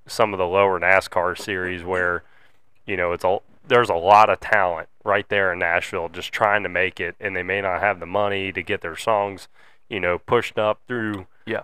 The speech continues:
Speaker 1: um, you know, I guess radio stations or whatever
Speaker 2: Yeah.
Speaker 1: it may be. And there's just so much raw talent down there.
Speaker 2: And
Speaker 1: It's,
Speaker 2: it's not
Speaker 1: it's amazing.
Speaker 2: just singers or musicians, it's songwriters, and
Speaker 1: Yep.
Speaker 2: it's crazy. Most songwriters down there are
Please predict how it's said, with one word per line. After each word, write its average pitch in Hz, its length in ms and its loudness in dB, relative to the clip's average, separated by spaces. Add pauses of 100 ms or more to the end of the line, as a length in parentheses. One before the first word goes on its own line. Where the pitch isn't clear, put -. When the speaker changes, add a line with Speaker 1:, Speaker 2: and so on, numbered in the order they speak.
Speaker 1:
um, 85 580 -4 (840)
you 104 80 -6
know, 82 160 -2
I 85 160 0
guess 90 320 -2 (240)
radio 101 320 2
stations 92 540 -6
or 87 100 -4
whatever 92 360 0
Speaker 2:
Yeah. 117 80 0
Speaker 1:
it - 20 -2
may 90 120 -4
be. 92 320 -4 (460)
And 87 520 -4
there's 98 180 -4
just 92 180 -10
so 113 180 0
much 95 240 -4
raw 85 160 -4
talent 80 360 -10
down 82 180 -10
there. 80 80 -10
Speaker 2:
And 117 120 -2
Speaker 1:
It's, - 140 -6
Speaker 2:
it's - 60 -12
not 117 260 0
Speaker 1:
it's 95 100 -10
amazing. 104 260 -4
Speaker 2:
just - 140 -18 (200)
singers 107 480 -8
or 90 80 -8
musicians, 101 640 -10
it's - 180 -16
songwriters, 107 800 0
and 101 140 -10
Speaker 1:
Yep. 101 180 2 (100)
Speaker 2:
it's - 180 -10
crazy. 104 440 -2 (140)
Most 156 240 0
songwriters 110 520 0
down 104 220 0
there 104 240 0
are 104 380 2